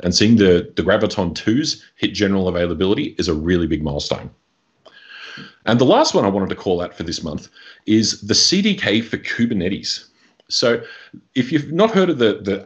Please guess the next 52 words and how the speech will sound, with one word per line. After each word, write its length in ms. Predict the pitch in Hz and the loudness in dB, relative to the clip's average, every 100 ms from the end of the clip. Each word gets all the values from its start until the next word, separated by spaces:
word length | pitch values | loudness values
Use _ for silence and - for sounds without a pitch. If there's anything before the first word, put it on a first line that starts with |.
| 104 | 0
A 60 | |
W 240 | 104 78 95 | 0 0 -4
S 120 | - | -2
C 200 | - 127 | -4 -2
D 120 | 117 | -4
K, 320 | 117 143 180 | -2 -2 -4
uh, 200 | 117 82 82 | -6 -6 -4
we 100 | 117 | -4
had 280 | 160 131 - | -4 -4 -10
Hugh 360 | - 160 160 87 | -10 -4 -2 -2
come 140 | 104 | -2
and 80 | 85 | -4
present 340 | 95 92 92 | -4 -4 -4
for 160 | - 87 | -2 -2
us 120 | - | -2
a 40 | |
couple 280 | - 107 104 | -6 -4 -2
of 80 | 76 | -2
months 240 | 92 - | -4 -4
back 240 | - - - | -6 -8 -8
about, 500 | 78 80 76 - - | -4 -2 -4 -4 0
uh, 220 | 78 76 | 0 -2
about 460 | - - 92 82 80 | -8 0 0 0 -6
the 40 | |
C 200 | 87 90 | -4 -2
D 160 | 78 76 | -2 -4
K, 320 | - 98 - - - - - - - | -4 -6 -8 -18 -20 -20 -18 -14 -4
um, 240 | 85 87 | -2 -2
the 120 | 85 | -4
Cloud 340 | - - 120 120 | -6 -2 0 0
Development 500 | 87 95 - 76 - | 0 0 -2 -8 -10
Kit. 260 | - - - | -14 -12 -8
Essentially 640 | 98 175 196 196 147 117 | -2 0 2 2 2 0
what 260 | - 98 104 | 0 2 4
it 120 | 90 | 4
is, 360 | 95 87 - | 2 0 -4
is 100 | 92 | -6
it 80 | 107 | -2
allows 420 | 98 90 104 117 | 0 2 4 4
you 120 | 113 95 | 2 -4
to 140 | - | -6
create 580 | - - 85 87 82 - | -12 -6 -2 0 -2 -8
CloudFormation 800 | - 95 92 - 76 131 - 95 | 0 2 2 0 -2 0 0 -4
templates, 580 | - 78 82 78 - - _ - | -4 -4 -4 -4 -8 -12 _ -10
but 320 | 90 98 95 | 0 2 2
you 100 | 98 | -2
can 140 | 98 117 | 0 0
use 260 | 160 175 | 0 0
a 160 | 113 120 | 2 0
familiar 440 | - 104 123 120 | 4 4 4 2
programming 560 | - 117 127 104 82 78 | 2 2 2 2 0 -4
language 500 | 78 76 78 76 | -6 -6 -6 -8